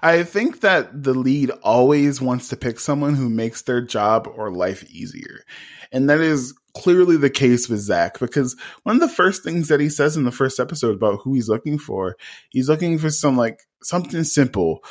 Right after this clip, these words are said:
for family and pizza. You know what I mean? I don't think Zach is looking for someone to complicate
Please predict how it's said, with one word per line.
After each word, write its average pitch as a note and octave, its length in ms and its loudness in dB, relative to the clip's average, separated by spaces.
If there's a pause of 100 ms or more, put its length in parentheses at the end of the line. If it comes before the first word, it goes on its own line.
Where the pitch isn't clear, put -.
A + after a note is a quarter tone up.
(180)
for E3 260 4
family B2+ 760 2
and F#2 200 -8
pizza. E2 760 -2
You B2+ 140 0
know D3+ 100 4
what D3+ 40 2
I - 20 0
mean? D#3 200 0
I D3 180 0
don't G#3+ 180 -2
think B3 260 -2
Zach D3+ 500 0 (440)
is C3 140 -2
looking D3 400 2
for D3 160 -2
someone C#3 340 -2
to C#3 80 -2
complicate B2 760 -2